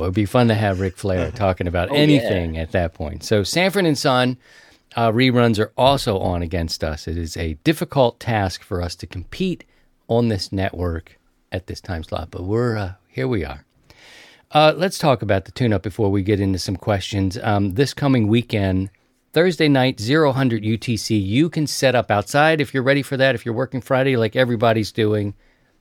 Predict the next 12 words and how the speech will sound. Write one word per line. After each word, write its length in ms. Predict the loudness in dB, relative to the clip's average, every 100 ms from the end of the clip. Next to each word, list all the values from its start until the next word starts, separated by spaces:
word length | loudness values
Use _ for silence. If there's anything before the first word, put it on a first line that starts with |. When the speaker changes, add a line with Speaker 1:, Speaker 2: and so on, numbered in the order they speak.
| _
Speaker 1:
no 120 | -2
problem. 480 | -2 -4 -8 -12 -10
You 120 | -8
can 140 | -6 -2
operate 480 | -2 -2 -2 -2 -2
from 200 | -4 -4
the 60 | -4
comfort 320 | -4 -4 -6
of 100 | -6
your 160 | -6 -6
own 100 | -4
home, 500 | 0 4 4 2